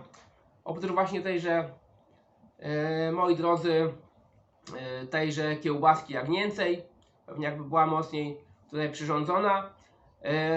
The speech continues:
zrobiona, to nadawałaby się świetnie również, e, tak mi się wydaje, przynajmniej do kuchni kantońskiej, to znaczy do na przykład dim sumów, czy takich przekąsek, prawda,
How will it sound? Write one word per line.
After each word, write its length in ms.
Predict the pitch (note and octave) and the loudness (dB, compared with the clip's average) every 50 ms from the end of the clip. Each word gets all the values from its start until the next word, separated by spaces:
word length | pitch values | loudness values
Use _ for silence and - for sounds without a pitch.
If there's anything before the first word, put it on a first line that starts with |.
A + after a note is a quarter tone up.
| D#3+ D#3+ D#3+ D#3+ D#3 D3+ D3+ D3 C#3 - D3+ D3 C#3+ C#3 C#3+ | 2 2 2 2 2 0 0 -2 -2 -4 -6 -6 -6 -6 -6
zrobiona, 640 | C#3+ D3 D#3 D#3 E3+ G3 G3+ G3+ G3 F#3+ F#3 F3+ F3+ | -4 -4 -2 0 2 2 2 4 4 4 4 4 4
to 200 | F3+ E3 D3+ D3+ | 2 0 0 0
nadawałaby 560 | D#3 E3 D#3 E3+ E3+ F#3 F#3+ F#3 E3+ D#3+ E3 | 2 2 2 2 4 6 8 8 8 6 4
się 160 | D#3 - D#3 C#3+ | 0 -4 -4 -4
świetnie 460 | - - D#3+ E3+ - - E3+ E3 D#3+ | -4 -2 -2 0 0 0 0 -2 0
również, 680 | D#3+ D#3+ D#3+ D#3 D3+ D3+ D3 D3 D3 - - - - - - _ _ _ _ _ _ - - - - | 0 -2 -4 -4 -4 -4 -4 -4 -4 -6 -10 -14 -18 -20 -20 _ _ _ _ _ _ -20 -20 -18 -16
e, 120 | - D3+ | -12 -8
tak 180 | - F3+ - G3+ | -6 -6 -6 -4
mi 60 | G3+ | -6
się 100 | A3 A#3+ | -6 -8
wydaje, 340 | A#3+ B3 D4 C4+ A#3+ A#3 G3 | -2 4 6 6 6 6 4
przynajmniej 400 | - G#3+ F#3+ F#3+ F#3+ F#3 F#3 E3 | 2 0 2 2 2 0 0 0
do 220 | F3+ F3 F#3 E3+ | 2 2 2 2
kuchni 600 | - - E3+ E3+ - F3 E3 E3 E3 E3 E3+ - - _ _ _ _ - | 0 -2 -4 -4 -2 0 0 2 2 0 0 -4 -8 _ _ _ _ -2
kantońskiej, 680 | - D3 D#3+ E3 F#3+ F3+ F3+ F#3 F3+ - - C#3+ C3+ B2+ | 0 2 2 4 4 4 4 4 2 -2 -4 -8 -10 -8
to 100 | C3+ C3+ | -6 -4
znaczy 280 | D3 D3 D3+ - D#3+ | -4 -4 -4 -4 -4
do 420 | C#3+ C#3 C#3 C#3 C#3 C#3 C3+ - - | -2 0 2 2 2 0 -2 -6 -8
na 100 | - - | -8 -6
przykład 500 | F#3 - E3 C#3+ C3+ C#3 C3 C3 - - | -6 -6 -8 -4 -2 -2 -2 -2 -4 -4
dim 180 | D3 D3+ E3 E3 | 0 2 2 2
sumów, 340 | E3 - A3+ G#3+ G3 F3 - | 2 0 0 0 0 -2 -4
czy 120 | - C#3+ | -6 -8
takich 280 | - C#3+ C#3 D3 D3 C#3 | -8 -8 -8 -8 -10 -8
przekąsek, 600 | - F3+ E3+ E3+ G#3+ G#3 G3+ G3 G3 F#3 - - | -6 -6 -2 0 0 0 0 0 -2 -6 -6 -4
prawda, 480 | E3+ E3+ E3+ E3 E3+ E3 D#3+ E3 E3 | -2 -2 -2 0 2 2 2 2 0